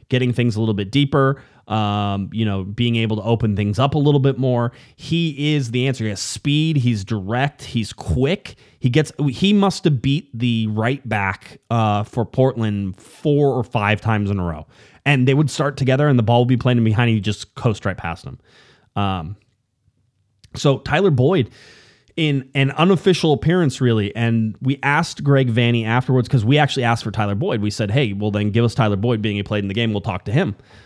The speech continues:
Um, and he said, uh, and basically they said, "No, we'll have Greg, uh, uh, uh, advise on that, and he won't be available. Uh, Tyler Boyd won't be available." So we knew something was going on with that.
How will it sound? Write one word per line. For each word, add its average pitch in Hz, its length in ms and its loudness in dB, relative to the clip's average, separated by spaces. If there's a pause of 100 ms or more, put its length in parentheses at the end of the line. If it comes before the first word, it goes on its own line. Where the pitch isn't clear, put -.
(200)
Um, 120 560 2 (1500)
and 139 140 4
he 139 140 4
said, 120 400 2
uh, 113 300 2
and 113 160 2
basically 117 320 2
they 113 60 2
said, 107 200 0
"No, 113 220 -2
we'll 117 120 4
have 110 140 2
Greg, 110 240 0
uh, 104 300 -4
uh, 101 540 -2
uh, 95 380 -6 (400)
advise 101 540 0
on 101 180 0
that, 92 260 -2
and 92 460 -4
he 107 200 0
won't 95 240 -6
be 95 120 -8
available. 87 600 -4
Uh, 85 140 -6
Tyler 95 240 -6
Boyd 85 260 -6
won't 82 160 -10
be 90 160 -6
available." 135 240 0 (240)
So - 140 2
we 196 100 6
knew 190 120 6
something 143 300 4
was 110 120 0
going 113 240 0
on 127 180 2
with 101 120 -2
that. 90 200 -4